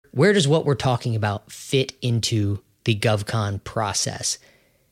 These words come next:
Well, when we're talking regulations, this is from the very beginning to very end, because those regulations govern the entire process. So all acquisition time zones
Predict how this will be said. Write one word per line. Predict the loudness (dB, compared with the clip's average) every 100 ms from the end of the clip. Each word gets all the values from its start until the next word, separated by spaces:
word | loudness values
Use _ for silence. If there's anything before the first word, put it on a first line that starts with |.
| _ -2
Well, | 0 0
when | 2 4
we're | 4
talking | 4 4 4
regulations, | 6 6 4 4 2 2
this | 2 2
is | 2 0
from | 0
the | 0
very | 2 2 2
beginning | 2 2 2 0
to | -2
very | -2 -2 0
end, | 0 2 0 -4 -16 _ -10
because | -6 -4 -6 -10 -8
those | 0 2 2
regulations | 0 0 0 0 0 -2
govern | 0 0 2 -2 -4 _ -2
the | -2 2
entire | 2 4 2 2
process. | 0 -2 -2 -4 -4
So | -2 0 0
all | 2 2 2
acquisition | 2 2 2 2 2
time | 0 0
zones | 0 0 -2